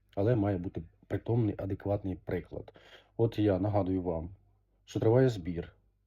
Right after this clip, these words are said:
для третьої штурмової бригади на автівку літунам. Долучаємося. Я вже долучився як військовослужбовець, хоча в мене також є свої витрати, свої проблеми,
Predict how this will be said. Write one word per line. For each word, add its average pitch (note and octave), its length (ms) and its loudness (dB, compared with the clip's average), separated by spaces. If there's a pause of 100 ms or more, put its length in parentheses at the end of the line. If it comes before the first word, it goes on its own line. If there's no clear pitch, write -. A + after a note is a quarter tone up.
(200)
для G2+ 80 -2
третьої A#2+ 340 0
штурмової F#2 540 -2
бригади E2 460 -6
на F#2 120 -4
автівку - 640 -8 (120)
літунам. F2+ 500 -6 (1120)
Долучаємося. A2 760 2
Я A2+ 100 2
вже B2 160 0
долучився G#2+ 500 -2
як D#2+ 80 -8
військовослужбовець, E2 880 -8
хоча - 260 -2
в C#3+ 60 4
мене A#2+ 200 4
також - 420 -2
є G2 100 0
свої E2 280 -4
витрати, G2+ 640 0
свої F2 320 -6
проблеми, F2 680 -2